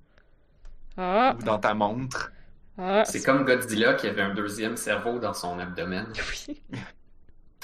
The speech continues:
Speaker 1: C'est pas mal au,
Speaker 2: Pareil.
Speaker 1: au cœur du, du scénario
Speaker 2: C'est
Speaker 1: principal,
Speaker 2: pareil,
Speaker 1: en fait.
Speaker 2: Blob, c'est pareil.
Speaker 1: <laughs> Même chose. Ouais, c'est ça, spoiler. Ah.
Speaker 2: Ben, le spoiler,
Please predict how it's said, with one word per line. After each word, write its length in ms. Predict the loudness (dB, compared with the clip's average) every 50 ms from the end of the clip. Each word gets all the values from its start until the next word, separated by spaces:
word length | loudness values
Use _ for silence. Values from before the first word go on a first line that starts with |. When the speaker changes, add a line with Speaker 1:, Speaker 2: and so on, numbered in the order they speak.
| -6 -6 -6 -6 -8 -8 -12 -16 -18 -16 -14 -14
Speaker 1:
C'est 100 | 2 6
pas 80 | 10 12
mal 120 | 12 12 12
au, 20 |
Speaker 2:
Pareil. 220 | 12 12 12 10 10
Speaker 1:
au 100 | 8 10
cœur 260 | 10 10 10 12 10
du, 280 | 8 4 2 2 2 2
du 60 | 2
scénario 440 | 2 4 6 6 8 10 8 8 8
Speaker 2:
C'est 80 | 8 8
Speaker 1:
principal, 180 | 8 10 10
Speaker 2:
pareil, 160 | 10 10 10
Speaker 1:
en 40 | 8
fait. 120 | 6 6 6
Speaker 2:
Blob, 300 | 6 8 6 6 4 0
c'est 280 | -4 0 2 4 4 4
pareil. 560 | 4 4 2 4 2 0 -2 -2 -4 -2 -2 -2 -2 0 2 4 4 4 4 4 2 2
Speaker 1:
<laughs> 800 | 2 -2 -4 -6 -10 -8 -8 -10 -10 -10 -18 -20 -20 -20 _ -6
Même 260 | -2 -2 0 -2 -2
chose. 360 | -2 -2 -2 -2 -2 -2 0
Ouais, 160 | 4 6 6 6
c'est 120 | 4 2
ça, 220 | 2 4 4 4
spoiler. 520 | 4 10 12 12 12 12 12 12 10 10 8 4 -6 -18 -20 -20 -20 -20 -20 -20 -20 -4 0
Ah. 380 | 4 6 8 10 8 8 6 0 -10 -20 -20 -20 -20 -20 -20 -20 -20 -20 -20 -20 -20 -20 -20 _ _ -20 -20 -20 _ _
Speaker 2:
Ben, 200 | 0 2 2 2
le 80 | 0 -2
spoiler, 640 | -4 -8 -2 2 2 4 4 4 4 6 4 4 4